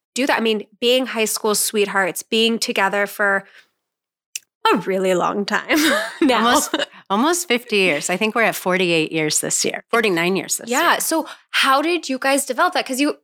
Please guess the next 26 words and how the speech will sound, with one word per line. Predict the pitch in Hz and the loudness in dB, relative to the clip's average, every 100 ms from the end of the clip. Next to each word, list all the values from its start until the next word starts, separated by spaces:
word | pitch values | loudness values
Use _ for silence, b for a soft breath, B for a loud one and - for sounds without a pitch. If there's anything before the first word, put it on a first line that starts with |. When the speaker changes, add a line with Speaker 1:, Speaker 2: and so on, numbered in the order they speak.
| 233 | -4
Speaker 1:
were | 285 | 0
you | 285 285 | 2 0
always | 214 208 240 294 | 0 0 0 0
good | - 359 | 0 -2
communicators? | - 359 381 381 415 427 466 - - | 0 2 2 2 0 0 -2 -4 -2
Speaker 2:
We | 311 | -2
were. | 320 302 339 339 | 0 0 2 2
You | 214 254 | 0 0
know, | 320 | 0
it | 269 | 0
was | 262 269 | -2 0
really | 320 349 | 0 -2
funny, | - 226 | -2 -2
Megan. | 220 180 165 165 - | 0 0 0 -2 -4
Um, | 180 175 170 - | -2 0 0 -2
Dad | 202 196 | -2 0
and | 277 302 | 0 0
I | 226 | 0
both | 208 - 160 165 277 - - _ _ _ _ _ _ | -2 0 0 0 -2 -8 -20 _ _ _ _ _ _
were | 208 185 | -2 0
class | - - 180 185 - | -2 0 0 0 -2
flirts. | - - 170 - - - - - _ _ _ _ _ B B B - | -2 -2 0 0 0 0 0 -4 _ _ _ _ _ B B B -6
We | 208 254 302 | 0 2 2
were | 349 359 | 2 2
outgoing | 185 208 247 214 214 202 190 185 180 170 170 185 - _ | 2 2 0 -4 -2 0 2 2 2 2 2 -2 -6 _
people, | - 247 165 160 - - | -4 -2 0 0 -2 -8